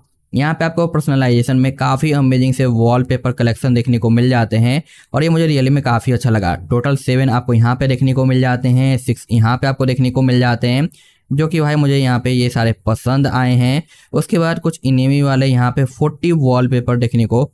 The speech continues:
मिलते हैं, जो काफ़ी अच्छे खासे कलेक्शन आपको देखने को मिल जाते हैं, जो कि शायद आपको काफ़ी पसंद आ सकते हैं। उसके बाद यहाँ पे हम बैक आते हैं तो आपको दिखाई देता है Always On, जहाँ पे जो लिमिट रहती है वो उसे हटा दिया गया है,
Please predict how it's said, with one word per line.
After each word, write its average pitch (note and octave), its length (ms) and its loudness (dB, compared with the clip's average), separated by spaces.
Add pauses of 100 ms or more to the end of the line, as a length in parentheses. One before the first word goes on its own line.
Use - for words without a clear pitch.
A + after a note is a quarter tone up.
(120)
मिलते A#2+ 320 2
हैं, G#2 200 0 (360)
जो B2+ 80 -2
काफ़ी D3+ 260 -2
अच्छे D#3+ 220 -2
खासे C#3+ 260 -2
कलेक्शन B2 360 -2
आपको B2 180 -2
देखने A#2 240 0
को A2+ 140 0
मिल A2+ 200 2
जाते A2+ 280 0
हैं, A#2+ 100 2
जो A#2+ 100 0
कि B2 80 0
शायद E3 360 -2
आपको C#3 220 -2
काफ़ी B2 360 0
पसंद A#2 580 0
आ C3 160 0
सकते A2+ 360 -2
हैं। G#2 260 -2 (320)
उसके D#3 280 -2
बाद E3+ 260 0
यहाँ C#3 220 0
पे C#3+ 100 -2
हम D3 160 2
बैक B2+ 260 0
आते B2+ 240 0
हैं C3 140 0
तो C3 60 0
आपको B2+ 200 -2
दिखाई A#2+ 260 0
देता A#2 240 0
है A#2 140 -2 (100)
Always A#2 480 0 (160)
On, C#3 300 2 (340)
जहाँ D3 300 0
पे E3+ 160 -2
जो E3 120 0
लिमिट C#3 420 2
रहती C3+ 240 0
है C#3 80 0
वो B2+ 140 2
उसे C#3 160 0
हटा A#2+ 380 2
दिया C3 240 0
गया B2+ 200 0
है, B2+ 180 2